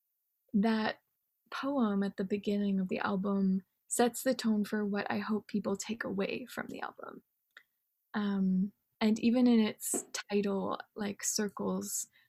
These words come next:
there is a cyclical feeling to the album, which felt really important to me because it is a cycle, you know, if, if we're talking about, um, grieving landscape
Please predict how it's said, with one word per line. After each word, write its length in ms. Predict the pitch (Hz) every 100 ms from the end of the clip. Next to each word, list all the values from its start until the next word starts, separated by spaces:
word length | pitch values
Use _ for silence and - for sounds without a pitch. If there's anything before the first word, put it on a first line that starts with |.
| _ _
there 160 | 226 220
is 600 | - 226 220 214 208 - - -
a 40 |
cyclical 680 | 220 - 247 240 226 220 196
feeling 520 | - 196 190 208 196
to 100 | -
the 140 | 202 226
album, 560 | 196 196 196 190 190 - _ _ _ _ _ -
which 500 | 220 202 - - - -
felt 300 | 202 - 214
really 240 | 208 202
important 500 | 190 - 262 - 226
to 120 | -
me 420 | 202 190 190 220 226 _ _ _ -
because 800 | 208 - 226 208 196 196 - - _ _ _ _ _ -
it 140 | 233 233
is 160 | 302
a 80 | 349
cycle, 500 | - - - - 240 233
you 100 | 226
know, 220 | 196 226
if, 180 | 254 -
if 260 | 226 226
we're 240 | 214 208 202
talking 680 | - 220 220 247 233 214 214
about, 640 | 208 190 196 196 - - _ _ _ _ _ -
um, 440 | 208 202 196 190 185
grieving 420 | 226 240 220 202
landscape 800 | 196 220 220 214 - 196 190